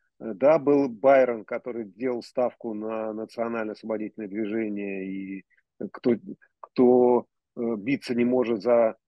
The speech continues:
волю свою, чужую отстаивать может, за греков и ри-, римлян в каком-то краю, э, он буйную голову сложит. Я щас, ну, не, не, не готовился, не, не,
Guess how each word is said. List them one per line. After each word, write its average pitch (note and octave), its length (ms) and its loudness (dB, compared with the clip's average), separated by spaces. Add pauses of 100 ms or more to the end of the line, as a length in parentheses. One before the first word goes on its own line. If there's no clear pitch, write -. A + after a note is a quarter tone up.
(120)
волю B2+ 340 0
свою, A#2 380 -4
чужую A2+ 440 -2
отстаивать G2 540 -8
может, A2+ 380 -2
за A#2 120 0
греков A2+ 400 -2
и A2 40 -4
ри-, A#2 280 -2
римлян A2+ 420 -2 (280)
в - 100 -20
каком-то A2 400 -8
краю, A2+ 420 0 (360)
э, A#2 60 -6
он A2+ 320 0
буйную A2+ 360 4
голову G2+ 380 2
сложит. G2 360 -4
Я F2+ 80 -10
щас, G#2 180 -8
ну, G#2 280 -6
не, A2 200 -4
не, G#2+ 180 -4
не G#2+ 220 0
готовился, A#2 480 2
не, G2 120 -2
не, G2+ 120 -4